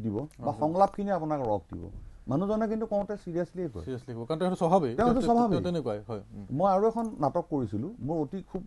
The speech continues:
Speaker 1: ভাল লগা নাটক, ঘৃণাই সাঁতোলা।
Speaker 2: হয়, ঘৃণাই সাঁতোলা এখন। আপুনি আপ-, আপোনাৰ অভিনয় জীৱনৰ অন্য এক মাইলষ্টন বুলি কয়, মানে,
Speaker 1: অ, মোৰ ঘৃণাই
Speaker 2: দৰ্শকসকলে।
Speaker 1: সাঁতোলাখন মই বহুত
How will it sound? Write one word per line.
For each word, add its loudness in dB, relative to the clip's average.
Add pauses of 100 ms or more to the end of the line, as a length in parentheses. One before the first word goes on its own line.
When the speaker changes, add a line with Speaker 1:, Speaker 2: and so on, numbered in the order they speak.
(140)
Speaker 1:
ভাল -2
লগা 2
নাটক, -2 (640)
ঘৃণাই 4
সাঁতোলা। -4
Speaker 2:
হয়, -16
ঘৃণাই -6
সাঁতোলা -10
এখন। -10
আপুনি -12
আপ-, -10
আপোনাৰ -2 (340)
অভিনয় -2
জীৱনৰ -2
অন্য 0
এক 0
মাইলষ্টন -2
বুলি -2
কয়, 0
মানে, 2
Speaker 1:
অ, 6 (120)
মোৰ 0
ঘৃণাই 2
Speaker 2:
দৰ্শকসকলে। 0
Speaker 1:
সাঁতোলাখন 0
মই -2 (420)
বহুত 0